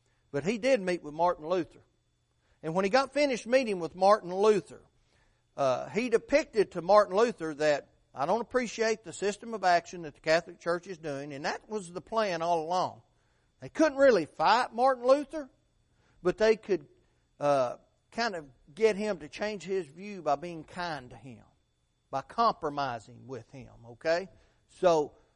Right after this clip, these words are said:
this ambassador from the Pope said, "Look, you write a letter and, uh,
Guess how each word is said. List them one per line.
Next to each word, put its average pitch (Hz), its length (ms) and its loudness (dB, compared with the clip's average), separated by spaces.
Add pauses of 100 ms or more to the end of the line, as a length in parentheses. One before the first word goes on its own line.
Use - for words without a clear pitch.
(260)
this 180 360 0
ambassador 185 800 2
from 151 500 -4 (360)
the 131 120 -12
Pope 240 560 4 (100)
said, 151 280 -4
"Look, 175 280 -2
you 170 200 -14
write 262 240 2
a 262 40 0
letter 190 420 2 (1160)
and, 143 640 -6
uh, 123 300 -4